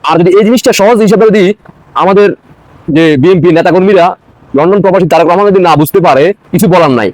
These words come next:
যদি ইশাক হোসেনের মেয়র এবং কি ঢাকা ডাকসু, জাকসু, চাকসু এবং কি এখন চট্টগ্রামের নির্বাচন, সকল কিছু বিবেচনা নিয়ে যদি তারা মনে করে তারা প্রধানমন্ত্রী হইব, তাহলে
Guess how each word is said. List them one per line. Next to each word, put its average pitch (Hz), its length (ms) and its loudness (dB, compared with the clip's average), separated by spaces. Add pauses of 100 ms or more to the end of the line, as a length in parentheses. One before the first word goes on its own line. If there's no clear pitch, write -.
(260)
যদি 190 240 0
ইশাক 233 220 0
হোসেনের 240 240 0
মেয়র 190 320 2 (200)
এবং 185 280 0
কি 185 140 2
ঢাকা 180 380 0 (300)
ডাকসু, 180 420 -2
জাকসু, 175 420 0 (320)
চাকসু 196 460 0 (300)
এবং 175 220 0
কি 190 80 0
এখন 190 360 0
চট্টগ্রামের 180 540 0 (260)
নির্বাচন, 170 460 0 (180)
সকল 240 260 0
কিছু 226 140 0
বিবেচনা 202 300 0
নিয়ে 202 180 2
যদি 196 160 0
তারা 190 140 2
মনে 190 180 0
করে 175 260 0 (480)
তারা 160 140 -2 (180)
প্রধানমন্ত্রী 196 420 0
হইব, 180 280 0 (340)
তাহলে 185 360 2